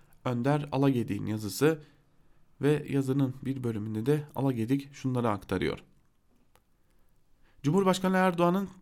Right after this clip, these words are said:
tasarı veto ettiği haberi akşam saatlerinde açıklandı. Olmadık şey oldu. Vekillerin zaten sayımız az, oy versek de ne olur demelerine rağmen mecliste oy vermeyenlerin sayesinde oldu. Bu yazı aslında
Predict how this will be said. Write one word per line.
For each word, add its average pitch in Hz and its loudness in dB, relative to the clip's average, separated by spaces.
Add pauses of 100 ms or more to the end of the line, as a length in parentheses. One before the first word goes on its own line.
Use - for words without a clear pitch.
tasarı 170 2
veto 175 2
ettiği 143 2
haberi 151 4
akşam 147 0
saatlerinde 135 2
açıklandı. 101 0 (380)
Olmadık 131 0
şey 87 0
oldu. - -8 (340)
Vekillerin 175 0
zaten 185 2
sayımız 117 0
az, 165 0 (200)
oy 165 6
versek 139 0
de 165 -2
ne 147 4
olur 151 4
demelerine 120 0
rağmen 120 2 (260)
mecliste 131 2
oy 151 2
vermeyenlerin 127 0
sayesinde 127 0
oldu. 95 -2 (360)
Bu 196 2
yazı 120 4
aslında 123 0